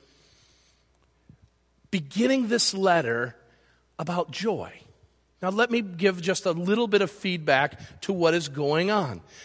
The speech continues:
Paul is under house arrest. Paul can't go anywhere. And Paul is sitting and not able to do the ministry because he's in chains.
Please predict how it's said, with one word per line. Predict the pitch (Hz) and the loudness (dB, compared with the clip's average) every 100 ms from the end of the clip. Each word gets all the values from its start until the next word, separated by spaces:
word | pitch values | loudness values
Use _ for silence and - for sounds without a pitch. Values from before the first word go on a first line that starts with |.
| - - | -20 -8
Paul | - 190 185 208 | 4 6 8 6
is | 180 | 4
under | 180 190 | 2 2
house | - 156 - | 4 2 2
arrest. | 190 185 156 - - - - _ - | 0 2 2 0 -6 -8 -12 _ -6
Paul | 156 147 | 0 0
can't | - 180 202 | 0 -2 0
go | 190 190 | 2 2
anywhere. | 185 180 170 170 214 - - _ _ _ _ - - _ _ - - _ _ _ _ _ _ _ _ _ _ | 2 0 2 0 -2 -6 -20 _ _ _ _ -20 -20 _ _ -20 -20 _ _ _ _ _ _ _ _ _ _
And | 185 | -8
Paul | - 185 185 214 | 2 8 10 10
is | 208 | 6
sitting | - 208 196 220 226 - | 4 4 6 4 -2 -8
and | 147 | -2
not | 147 165 | 4 8
able | 208 226 | 8 6
to | - 185 | 0 -2
do | 214 | -2
the | 208 | 0
ministry | 202 190 180 - 190 | 0 0 0 0 0
because | 196 190 175 147 | 0 0 0 0
he's | 160 160 | -2 -2
in | 160 | -2
chains. | - - 160 170 233 208 - | -2 2 4 4 -2 -2 -4